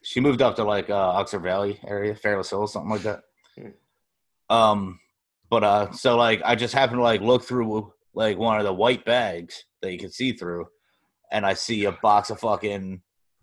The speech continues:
Speaker 1: thirty-aught six rounds.
Speaker 2: What?
Speaker 1: I'm like, "What the fuck?" So I, like, ripped the bag open and I grab 'em, and it's half full. There were fucking, like,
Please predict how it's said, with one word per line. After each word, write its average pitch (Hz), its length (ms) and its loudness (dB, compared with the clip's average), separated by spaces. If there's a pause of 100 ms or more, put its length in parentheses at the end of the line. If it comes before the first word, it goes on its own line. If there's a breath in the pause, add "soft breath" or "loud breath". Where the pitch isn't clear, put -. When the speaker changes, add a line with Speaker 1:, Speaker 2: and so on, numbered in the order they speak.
(200)
Speaker 1:
thirty-aught 107 500 0
six - 320 -6
rounds. 87 500 -6 (240 soft breath)
Speaker 2:
What? 285 440 10 (300)
Speaker 1:
I'm 185 80 -2
like, 175 140 -2
"What 214 160 0
the 208 80 0
fuck?" 185 440 -2 (400 soft breath)
So 120 140 -2
I, 113 60 2
like, 113 280 2
ripped 127 200 2
the 123 80 -2
bag 117 340 4
open 104 300 0
and 98 100 -2
I 95 60 -2
grab 113 340 2
'em, 92 240 -6 (140)
and 113 120 -4
it's 127 120 -8
half 202 240 2
full. 233 320 2
There 147 140 2
were 175 60 -2
fucking, 180 300 2
like, 175 200 2